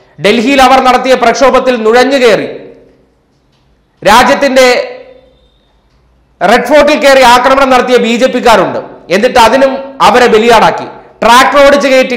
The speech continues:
കൊന്നവരുണ്ട്. അങ്ങനെ ദുരിതം പേറി അവർ മരം കോച്ചുന്ന തണുപ്പത്തും ചുട്ടുപൊള്ളുന്ന വെയിലത്തും ചെയ്ത സമരത്തിന് നീതി ഉണ്ടായിരിക്കുന്നു. ഏകാധിപത്യം കാട്ടി തകർക്കാമെന്ന്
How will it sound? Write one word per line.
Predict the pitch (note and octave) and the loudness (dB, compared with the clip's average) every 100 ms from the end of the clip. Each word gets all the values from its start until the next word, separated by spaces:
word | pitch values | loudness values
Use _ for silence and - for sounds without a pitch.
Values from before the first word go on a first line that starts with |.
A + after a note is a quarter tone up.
| A#3 | -2
കൊന്നവരുണ്ട്. | A#3 A#3 F#3+ C3+ A#2 - - - _ _ _ _ _ _ _ _ _ - C3+ | 0 0 -2 -4 -12 -16 -20 -20 _ _ _ _ _ _ _ _ _ -8 -4
അങ്ങനെ | F#3+ A#3+ A#3+ A3 - - - - C3+ | -2 0 -2 -4 -8 -18 -20 -16 -6
ദുരിതം | G3 B3 C4+ C4+ A#3+ | -2 0 0 0 2
പേറി | A3 D3+ - - - _ _ _ _ - | 0 -2 -10 -18 -20 _ _ _ _ -2
അവർ | F3+ A#3 A3+ - - D#3+ | 0 2 0 -6 -10 -2
മരം | G#3 B3 C4 | 0 2 2
കോച്ചുന്ന | C4+ C4+ C4 B3 | 0 0 -2 0
തണുപ്പത്തും | A#3 A#3+ G#3+ - A#2 - - _ _ _ _ _ | 0 0 -2 -4 -8 -12 -20 _ _ _ _ _
ചുട്ടുപൊള്ളുന്ന | A3+ B3+ - D4 C#4 C#4 C4+ B3 | -4 -4 -2 0 2 2 0 2
വെയിലത്തും | A#3+ A#3+ - A#2+ - - - _ _ _ - | 2 0 -4 -6 -12 -20 -20 _ _ _ -6
ചെയ്ത | G3+ A#3 A#3+ A#3 | -2 0 0 0
സമരത്തിന് | A3 A#3 A#3+ A#3+ A3 F#3+ - D3+ F#3+ | 0 0 -2 -2 0 -2 -4 -8 -6
നീതി | A3 A#3+ A#3 G3+ | -4 -2 -2 0
ഉണ്ടായിരിക്കുന്നു. | F#3 D3+ C3 G#2+ - - _ _ _ _ _ _ _ _ - | 0 0 -4 -12 -18 -20 _ _ _ _ _ _ _ _ -4
ഏകാധിപത്യം | D#3 G#3 A#3+ A#3+ B3 - A#3+ | 0 2 2 2 0 0 0
കാട്ടി | A#3 - A3+ G#3+ | 0 0 0 0
തകർക്കാമെന്ന് | A3 A3+ B3 A#3+ | 0 0 0 0